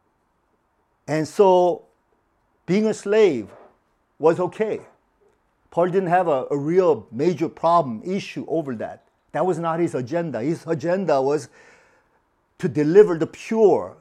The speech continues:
gospel of the Lord Jesus Christ. Getting people saved, having them entering into the kingdom of God, that was their primary agenda. Not so much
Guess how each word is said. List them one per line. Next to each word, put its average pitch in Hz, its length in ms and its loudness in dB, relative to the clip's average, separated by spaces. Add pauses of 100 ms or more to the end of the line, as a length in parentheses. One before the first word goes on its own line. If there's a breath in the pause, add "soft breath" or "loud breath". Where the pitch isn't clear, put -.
(120)
gospel 147 520 -2
of 135 140 -6
the 139 80 -2
Lord 135 240 -2
Jesus 135 260 -12
Christ. - 480 -10 (1700)
Getting 175 280 -2
people 196 280 -4
saved, 160 520 -2
having 190 340 -4
them 185 160 -2
entering 180 440 -8
into 185 200 -12
the 160 80 -12
kingdom 180 340 -10
of 160 40 -10
God, 165 260 0 (200 loud breath)
that 214 240 0
was 202 260 0
their 156 160 2
primary 151 540 -2
agenda. 123 600 -4 (720 soft breath)
Not 156 220 -2
so 202 180 0
much 185 320 -4